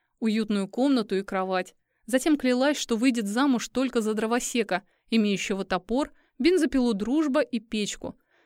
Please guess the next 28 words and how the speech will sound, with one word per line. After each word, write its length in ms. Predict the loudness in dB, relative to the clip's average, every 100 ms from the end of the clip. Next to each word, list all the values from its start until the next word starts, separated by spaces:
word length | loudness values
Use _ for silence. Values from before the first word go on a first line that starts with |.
| -8
Затем 320 | -4 0 2
мысли 280 | 2 0 -4
словно 360 | -2 0 0
покрылись 600 | 0 -4 -2 0 0 -4
тонкой 340 | -2 0 2 0
корочкой 540 | -2 -2 -2 -2 -2
льда, 280 | 0 -2 -4 _ _
и 80 | -2
она, 200 | 0 0
наконец, 460 | 0 -2 -6 -6 -6
уснула. 500 | -8 -6 -6 -8 -10 _ _ _ _ _ _ _ 0
«Эй!» — 640 | 2 6 6 6 4 0 -6
раздался 480 | -2 0 2 -2 -2
голос 280 | -2 -2 -2
Сергея 440 | -4 -2 0 2
и 40 |
громкий 360 | 2 2 0 0
стук 260 | -4 -4 -2
в 40 |
дверь. 340 | -2 -2 -2 _ _ _ _
«Подъем! 720 | -2 2 4 4 4 0 -2 _ _ -6
Если 260 | -2 2 2
не 160 | 2
ошибаюсь, 480 | 2 0 2 2 2
кто-то 240 | -4 -4
собирался 560 | -2 0 2 2 0 0
ловить 360 | 2 2 0 0
рыбу». 440 | 0 0 -2 -4